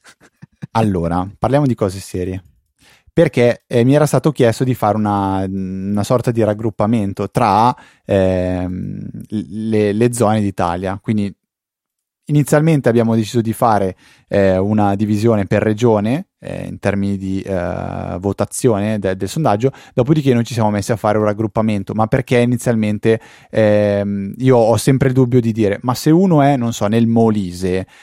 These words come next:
Speaker 2: è centro o è sud? Eh, l'Abruzzo è centro o è sud? Cioè, io ho, penso, non so se esiste una divisione, eh, certa, onestamente, qua professo un po' la mia ignoranza.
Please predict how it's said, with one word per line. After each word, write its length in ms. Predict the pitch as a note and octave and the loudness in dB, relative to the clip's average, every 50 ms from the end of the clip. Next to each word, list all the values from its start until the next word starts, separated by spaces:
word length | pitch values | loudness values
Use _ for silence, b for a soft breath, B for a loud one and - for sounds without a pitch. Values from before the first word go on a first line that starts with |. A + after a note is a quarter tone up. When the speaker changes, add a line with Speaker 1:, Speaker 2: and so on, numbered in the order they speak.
| b b | b b
Speaker 2:
è 400 | b - A2+ A2 A2 A2 A2 A2 G#2+ | b 0 2 2 2 2 0 -2 -2
centro 440 | - - E3+ G#3 G#3 - A3 F#3 | 0 2 2 2 4 2 2 4
o 60 | B2 G2+ | 4 2
è 40 | F#2+ | 0
sud? 600 | - - A#2+ B2+ C3+ C3+ B2 B2+ C3+ C3+ C#3 C#3+ b b b b b | 0 -2 -2 0 0 0 0 2 2 2 2 0 b b b b b
Eh, 140 | - B2 A2+ | -4 0 2
l'Abruzzo 520 | A#2+ C#3+ D#3 D#3+ F3+ F3 C3+ - - - A2 | 2 2 4 4 4 4 2 2 0 -2 -2
è 40 | |
centro 360 | G#2 - - E3+ E3+ D#3 C3 A2+ | 0 0 0 0 2 2 0 0
o 20 | |
è 40 | G#2 | -2
sud? 280 | - - C3 C3+ D3+ - _ _ _ _ _ | -2 0 0 -2 -2 -2 _ _ _ _ _
Cioè, 140 | _ - - _ _ _ _ | _ -20 -20 _ _ _ _
io 380 | - E3 G3 G3+ D#3 - - _ - | 2 4 6 6 4 4 0 _ 0
ho, 320 | - C3+ C3+ C3 - _ _ _ _ | 2 2 2 2 0 _ _ _ _
penso, 300 | - D#3 F3 F#3+ - - - | 2 4 4 4 2 2 2
non 160 | G3 F3+ G3 | 2 4 4
so 100 | F#3 C#4+ B3 | 4 4 2
se 120 | - F3 | 2 2
esiste 340 | C#3 C3 C3+ - - - B2 | 2 2 2 0 0 2 2
una 380 | A2+ A2+ A2+ A2 G#2+ G#2 G#2 - | 4 4 4 4 2 2 0 -2
divisione, 840 | - A2 A2+ G#2+ A#2 A2 G#2 A2+ A2 A2 G#2+ G#2+ G#2+ G#2+ G#2 G2+ _ | -4 -4 -2 -2 0 0 2 2 2 2 2 0 0 -2 -4 -6 _
eh, 280 | _ - G#2+ G2 F#2+ - - | _ -6 -4 -4 -6 -6 -8
certa, 600 | - - G#2+ F2+ F2 F#2 - - F#2+ F#2+ - _ - | -4 -2 0 0 0 -2 -4 -4 -4 -4 -4 _ -8
onestamente, 580 | - A2 G#2+ G2 - - G#2+ G2+ F#2+ F#2+ G#2+ G#2+ | -4 -4 -4 -4 -2 -2 -2 -2 -2 -2 -2 -2
qua 160 | - C#3+ C3+ | -2 -2 -2
professo 360 | - A2+ - A2+ G#2+ - - | -2 -2 -2 -4 -4 -4 -4
un 60 | A2 | -2
po' 80 | G2+ G#2+ | 0 0
la 60 | G#2 | 0
mia 100 | G#2 G2+ | 0 0
ignoranza. 640 | G2 G2 G2 F#2 F#2 F2 F#2 F#2+ - - G#2+ G#2 | -2 -2 -2 -2 -2 -4 -4 -6 -6 -8 -8 -10